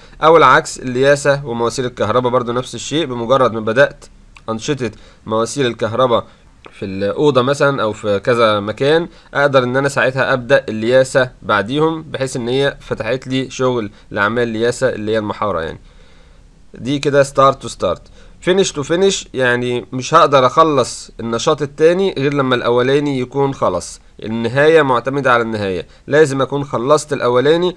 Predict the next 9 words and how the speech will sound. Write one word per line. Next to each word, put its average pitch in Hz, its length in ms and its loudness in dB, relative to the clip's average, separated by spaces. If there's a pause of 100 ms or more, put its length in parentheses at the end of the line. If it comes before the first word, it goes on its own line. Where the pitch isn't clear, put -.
(140)
عشان - 240 -4
أقدر 131 280 0
أخلص 160 480 0
التاني، 107 460 -6 (300)
بس 123 200 -4
ممكن 143 300 -2
يكونوا 135 240 -4
شغالين 135 440 0
باراليل، 101 420 0